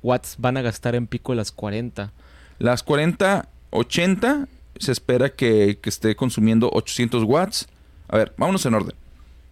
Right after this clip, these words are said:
Speaker 2: Cuarenta setenta se espera que consuma seiscientos,
Speaker 1: Su madre.
Speaker 2: que es lo que ahorita consumiría la, la, este, cuaren-,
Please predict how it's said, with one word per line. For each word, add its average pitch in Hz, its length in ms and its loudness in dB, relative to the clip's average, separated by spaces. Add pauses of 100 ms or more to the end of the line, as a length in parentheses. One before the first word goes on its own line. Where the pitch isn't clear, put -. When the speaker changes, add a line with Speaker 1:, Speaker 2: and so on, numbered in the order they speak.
(240)
Speaker 2:
Cuarenta 147 440 0
setenta 175 540 0
se 170 80 -4
espera 127 360 0
que - 120 -14
consuma 117 420 0
seiscientos, 120 760 -2 (140)
Speaker 1:
Su - 200 -16
madre. - 240 -18
Speaker 2:
que 127 100 0
es 120 60 2
lo - 100 2
que 117 100 0
ahorita 110 220 2
consumiría 104 540 4
la, 87 460 2 (680)
la, 98 460 4
este, 98 640 -2
cuaren-, 101 340 0